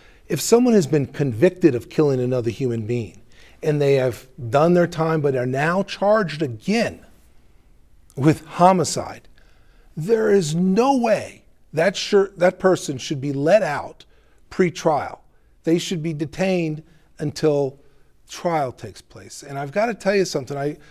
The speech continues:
was very much of an advocate for rebuttable presumption, what they, what they call rebuttable presumption, that says basically that individual I just described,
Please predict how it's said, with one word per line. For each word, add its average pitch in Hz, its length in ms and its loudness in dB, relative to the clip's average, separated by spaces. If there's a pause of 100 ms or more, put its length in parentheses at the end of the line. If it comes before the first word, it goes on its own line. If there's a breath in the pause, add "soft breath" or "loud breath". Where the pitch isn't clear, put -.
(200 soft breath)
was 151 160 -6
very 214 320 0
much 180 300 -6
of 170 60 -6
an 156 80 -4
advocate 147 560 -6 (100)
for 135 320 -8
rebuttable 135 540 -2
presumption, 123 540 -10
what 107 160 -18
they, 113 300 -14
what 113 100 -20
they 113 100 -16
call 135 260 -8
rebuttable 120 500 -10
presumption, 117 500 -16 (340 loud breath)
that 160 140 -2
says 196 220 2
basically 147 460 -2
that 147 180 0
individual 156 480 0
I 139 40 -2
just 139 220 -8
described, 131 680 -4